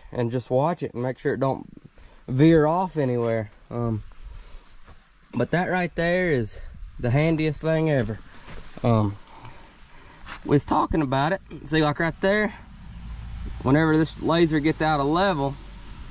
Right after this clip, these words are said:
the line, uh,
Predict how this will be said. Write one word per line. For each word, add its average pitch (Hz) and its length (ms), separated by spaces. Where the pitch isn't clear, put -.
the 123 140
line, 143 500
uh, 113 320